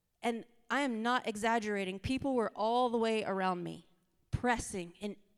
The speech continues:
as far as I could see, there's probably four hundred. And I was trying my best to pray for individual needs, but it was really hard to do when everyone had needs. Everyone had, needed healing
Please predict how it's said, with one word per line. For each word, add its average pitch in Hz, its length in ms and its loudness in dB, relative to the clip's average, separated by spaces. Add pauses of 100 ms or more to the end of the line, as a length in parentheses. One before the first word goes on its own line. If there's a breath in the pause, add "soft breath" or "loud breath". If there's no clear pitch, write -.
as 214 220 -4 (100)
far 311 200 6
as 359 120 0
I 294 80 2
could 285 160 -6
see, 247 160 -2
there's 190 140 -2
probably 240 240 -2
four 269 280 -2
hundred. 226 480 -4 (540 loud breath)
And 226 140 -2
I 247 120 6
was 277 220 4
trying 277 400 0
my 247 140 2
best 208 360 0
to 202 120 -6
pray 180 560 0 (360 loud breath)
for - 260 -4
individual 233 720 2
needs, 208 320 -4
but 202 180 -2
it 254 120 -4
was 208 280 -4
really 269 300 0
hard 233 380 -4
to 226 60 -8
do 220 300 -2
when 196 240 -4
everyone 233 640 0
had 220 380 -4 (100)
needs. 170 480 -8
Everyone 277 460 0
had, 226 240 -6
needed 233 260 -4
healing 196 520 -4